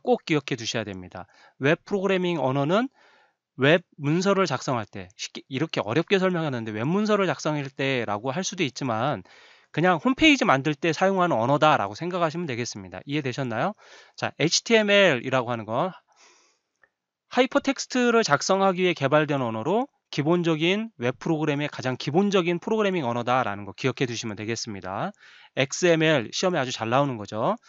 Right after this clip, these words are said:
에이치티엠엘의 단점을 보완해서 구조화된 문서를 작성할 수 있도록 만든 거죠. 그래서 이 엑스엠엘을 시험에 잘 나오는 거는 구조화된 문서라는 말이 꼭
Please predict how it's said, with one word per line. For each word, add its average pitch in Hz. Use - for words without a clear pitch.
에이치티엠엘의 226
단점을 226
보완해서 131
구조화된 226
문서를 190
작성할 180
수 170
있도록 156
만든 127
거죠. 98
그래서 143
이 180
엑스엠엘을 151
시험에 226
잘 139
나오는 160
거는 143
구조화된 196
문서라는 170
말이 110
꼭 -